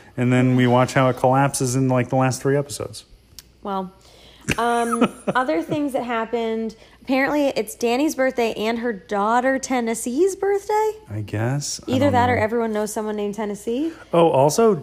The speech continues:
Speaker 1: Julie wore, uh, slacks and a blouse.
Speaker 2: And a, and, like, a messy pony.
Speaker 1: Yeah.
Speaker 2: Like she's on the, like she's fucking sitting on her couch watching Big Brother.
Speaker 1: Yeah, like she's, like she's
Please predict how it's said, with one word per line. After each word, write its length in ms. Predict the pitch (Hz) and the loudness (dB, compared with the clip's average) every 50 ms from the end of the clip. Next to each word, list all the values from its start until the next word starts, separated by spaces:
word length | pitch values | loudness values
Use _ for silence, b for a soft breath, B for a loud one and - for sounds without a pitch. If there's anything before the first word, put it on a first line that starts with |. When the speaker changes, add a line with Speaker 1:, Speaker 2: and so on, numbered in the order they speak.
| 120 | -6
Speaker 1:
Julie 440 | 110 107 120 131 131 143 160 175 175 | -4 0 4 4 6 6 6 6 4
wore, 580 | 165 139 127 123 127 131 120 117 117 117 117 - | 4 4 4 6 6 6 8 6 6 4 2 0
uh, 500 | 131 123 117 110 110 107 104 104 107 107 107 - - | 0 2 4 4 4 4 4 4 4 2 0 -4 -8
slacks 720 | - - - - 120 127 147 165 156 110 - - - - - - - | -6 -6 -4 -2 0 0 2 2 2 0 -2 -4 -8 -8 -10 -10 -4
and 260 | 131 117 113 113 113 | -2 0 0 2 0
a 100 | 110 110 104 | 0 -2 -2
blouse. 400 | 101 113 120 135 139 110 90 90 | 0 0 0 0 0 -2 -2 -2
Speaker 2:
And 120 | 233 240 | -2 0
a, 200 | 240 233 - - | 0 -2 -2 -2
and, 140 | 247 247 247 | -2 -2 0
like, 140 | 247 247 - | -2 -2 0
a 80 | 226 202 | -2 -2
messy 440 | 202 202 220 277 339 339 - 330 | 0 0 0 0 0 0 0 0
pony. 520 | - - - 254 294 320 262 160 156 165 - - _ - | 0 0 -2 -2 0 0 -2 -4 -6 -10 -14 -18 _ -6
Speaker 1:
Yeah. 400 | 131 123 120 123 117 98 90 95 - - | -4 -2 0 0 -2 -4 -6 -10 -10 -4
Speaker 2:
Like 160 | 226 233 240 | -2 -2 -2
she's 180 | - - 254 214 254 | -2 -4 -4 -4 -4
on 100 | 254 254 | -2 -2
the, 160 | 254 240 214 | -2 -2 -2
like 180 | - 226 226 | -2 -4 -6
she's 200 | - - 240 214 | -4 -6 -6 -6
fucking 260 | - 247 247 247 233 220 | -4 -6 -4 -4 -6 -6
sitting 260 | - - 254 240 247 | -4 -4 -4 -2 -2
on 140 | 240 233 214 | -2 -2 -4
her 80 | 202 | -4
couch 300 | 190 - 247 247 240 - | -4 -2 -2 -2 -2 -2
watching 240 | 226 220 214 214 214 | -2 -2 -2 -4 -4
Big 160 | 196 208 196 | -4 -4 -2
Brother. 280 | 196 226 240 220 175 - 160 | -2 -2 -2 -2 -2 0 2
Speaker 1:
Yeah, 100 | 165 151 | 4 4
like 180 | 131 131 123 | 6 4 2
she's, 360 | - - - 123 117 110 - - | 0 0 -2 0 0 -2 -2 -2
like 180 | 143 139 123 110 | 0 0 0 0
she's 380 | - - 131 113 107 - - | -2 -2 -2 -2 -2 -4 -8